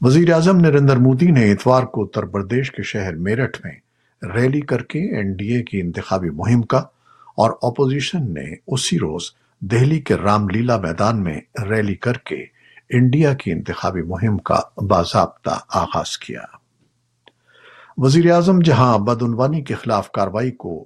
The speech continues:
انتخابی ایجنڈے میں سر فہرست رکھنے کی کوشش کر رہے ہیں، وہیں اپوزیشن جمہوریت کے تحفظ کو ایجنڈا بنانے کی کوشش کر رہی ہے۔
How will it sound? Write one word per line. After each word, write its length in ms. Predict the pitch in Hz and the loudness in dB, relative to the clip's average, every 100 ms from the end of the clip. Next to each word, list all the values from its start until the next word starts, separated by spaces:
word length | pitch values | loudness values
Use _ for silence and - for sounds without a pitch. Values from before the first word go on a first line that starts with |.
| _ | _
انتخابی 640 | 117 107 117 - 131 156 | -8 -6 -4 -2 -2 -2
ایجنڈے 440 | 123 95 107 113 113 | -2 -2 -4 -2 -4
میں 240 | 82 71 - _ _ - | -6 -10 -18 _ _ -14
سر 320 | - 120 117 | -4 0 0
فہرست 520 | - 113 127 156 - | -2 -4 -2 -6 -8
رکھنے 320 | 117 - 101 | -10 -6 -6
کی 120 | 85 82 | -6 -8
کوشش 400 | - - - - | -8 -8 -8 -8
کر 160 | - | -6
رہے 220 | 92 113 | -2 0
ہیں، 180 | 123 123 131 - _ _ - | 2 2 -2 -12 _ _ -4
وہیں 380 | 107 139 151 170 | 0 4 2 2
اپوزیشن 720 | 110 113 151 143 123 - 69 - - _ _ - | 0 2 2 2 -2 -4 -8 -12 -16 _ _ -12
جمہوریت 580 | 101 113 120 147 160 - | -6 -2 0 0 0 -2
کے 100 | - | -6
تحفظ 600 | 92 98 107 - 143 - | -4 -4 -6 -4 -4 -4
کو 160 | 104 | -2
ایجنڈا 420 | 87 87 107 92 85 | -2 0 -2 0 -2
بنانے 400 | 92 104 104 80 | -2 -2 -2 -6
کی 240 | - - - | -8 -14 -8
کوشش 420 | 107 98 - - | -6 -6 -8 -10
کر 120 | - - | -10 -10
رہی 220 | - 62 | -8 -10
ہے۔ 300 | - - | -10 -16